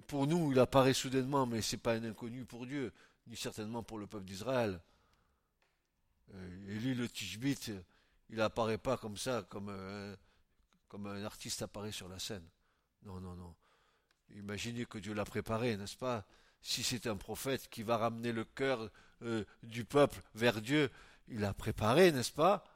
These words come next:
Dans le secret de sa chambre, il l'a préparé devant sa face. Et bien sûr, cet homme qu'on nomme Élie le Tishbite,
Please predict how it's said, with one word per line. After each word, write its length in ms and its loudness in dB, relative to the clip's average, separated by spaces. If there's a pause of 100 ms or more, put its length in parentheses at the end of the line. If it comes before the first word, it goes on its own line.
(800)
Dans 300 0
le 120 -4
secret 320 -4
de 60 -8
sa 160 0
chambre, 480 -2 (540)
il 100 -4
l'a 100 8
préparé 600 0 (200)
devant 240 -4
sa 180 0
face. 560 -2 (1000)
Et 80 -2
bien 140 6
sûr, 320 6 (1600)
cet 280 6
homme 420 12
qu'on 160 6
nomme 340 4 (220)
Élie 240 10
le 140 6
Tishbite, 600 0